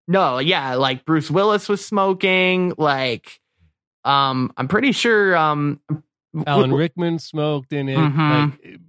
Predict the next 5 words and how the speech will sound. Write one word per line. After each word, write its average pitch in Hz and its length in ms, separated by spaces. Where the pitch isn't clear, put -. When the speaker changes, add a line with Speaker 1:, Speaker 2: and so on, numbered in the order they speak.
Speaker 2:
basically 190 520
all 160 540
the 139 260
macho 123 520
men 104 480